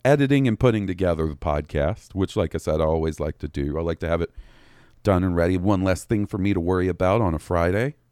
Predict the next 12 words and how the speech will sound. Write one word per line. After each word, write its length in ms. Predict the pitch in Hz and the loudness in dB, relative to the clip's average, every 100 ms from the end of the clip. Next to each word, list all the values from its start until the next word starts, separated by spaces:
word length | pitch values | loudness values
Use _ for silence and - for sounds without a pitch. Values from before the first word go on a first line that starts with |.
| _ _ _ - - _ _ _ _ | _ _ _ -20 -20 _ _ _ _
And 300 | - 120 131 | -6 -4 2
then, 440 | 135 165 165 165 - | 6 6 6 2 2
um, 580 | 143 147 151 156 160 143 - _ _ _ _ _ | 4 6 6 6 4 2 -4 _ _ _ _ _
and 140 | 110 143 | 2 4
then 120 | 180 | 2
you're 80 | 156 | 0
right, 260 | 180 147 - | 0 -2 -4
fucking 720 | - 156 - 135 151 151 147 - _ _ - | -6 -6 -6 -6 -4 -6 -8 -12 _ _ -10
bed, 720 | 135 113 135 156 113 90 76 85 | -4 2 4 4 2 -2 -4 -4
my 240 | 90 90 | -2 0
dude. 400 | 82 82 82 92 - _ _ _ - | 2 0 0 -4 -12 _ _ _ -12
Oh, 300 | 131 101 | -10 -10